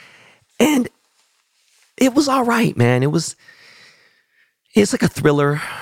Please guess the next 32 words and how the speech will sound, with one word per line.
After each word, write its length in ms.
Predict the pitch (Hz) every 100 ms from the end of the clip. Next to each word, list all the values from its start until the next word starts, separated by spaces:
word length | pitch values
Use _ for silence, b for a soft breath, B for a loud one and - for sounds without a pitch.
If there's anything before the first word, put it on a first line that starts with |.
| B
It's 100 | -
about 200 | 131 131
a 60 | 123
dude 460 | 104 127 123 117 -
who, 420 | 110 110 104 98 -
um, 340 | 107 101 98 -
spent 240 | 123 117
some 120 | 107
time 200 | 117 110
in 80 | 107
jail 300 | 107 107 107
for 340 | - 101 95 b b b b b b 117
a 80 |
false 320 | - 113 113 110
accusation. 560 | - 95 120 123 107
He 100 | 113
had 80 | 156
done 160 | 135 127
a 20 |
crime, 340 | - 139 127
but 100 | 107
it 40 | 104
wasn't 220 | 110 107
the 60 |
crime 300 | - 110 107
that 100 | 101
they 120 | 98 98
charged 320 | - 110 107
him 80 | 107
for. 380 | 104 104 101 -
And, 200 | 98 95
um, 260 | 95 92